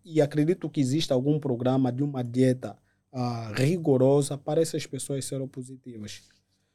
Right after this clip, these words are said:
Por isso, ah, o apoio psicológico é importante,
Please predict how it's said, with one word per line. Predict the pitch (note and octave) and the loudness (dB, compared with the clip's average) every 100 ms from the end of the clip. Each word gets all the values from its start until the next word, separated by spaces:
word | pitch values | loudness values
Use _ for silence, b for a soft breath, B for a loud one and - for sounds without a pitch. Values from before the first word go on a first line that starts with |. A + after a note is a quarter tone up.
| _ - | _ 0
Por | C#3 | 4
isso, | C3+ B2+ C3 - | 6 4 -4 -2
ah, | C3+ C3 B2+ B2+ - | 4 6 6 2 2
o | D#3 D#3 | 8 10
apoio | D3 F#3 F#3+ E3+ | 10 6 4 2
psicológico | - - C#3 C3 B2 G#2+ - _ _ _ | -4 2 6 8 6 4 -6 _ _ _
é | C#3 | 2
importante, | C3+ B2+ A#2+ - C#3 D3+ D3+ | 2 2 -4 0 2 2 0